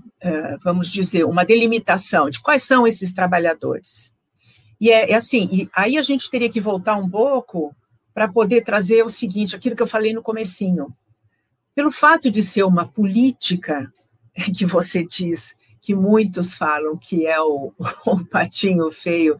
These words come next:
das políticas, é, sociais, né? É,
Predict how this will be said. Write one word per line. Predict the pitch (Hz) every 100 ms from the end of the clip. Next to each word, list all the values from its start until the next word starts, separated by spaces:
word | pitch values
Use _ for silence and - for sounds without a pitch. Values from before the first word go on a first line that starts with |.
| - _ - - -
das | - 175 180
políticas, | 202 170 185 202 190 - 165 180 151 143 139 139 - - - - _ _ -
é, | 151 147 143 139
sociais, | - 131 - 185 160 - - _ _ _ _ -
né? | 151 175 226 _ _ _ - _ - - _ _ _ _
É, | - 202 196 190 190 185 175